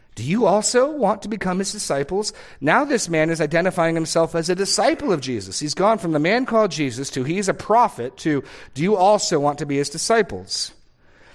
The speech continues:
They reviled him, saying,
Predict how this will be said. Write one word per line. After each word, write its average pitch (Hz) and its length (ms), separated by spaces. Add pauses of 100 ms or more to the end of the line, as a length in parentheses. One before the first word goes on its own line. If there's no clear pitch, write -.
(140)
They 196 480 (120)
reviled 127 920
him, 98 340
saying, 104 500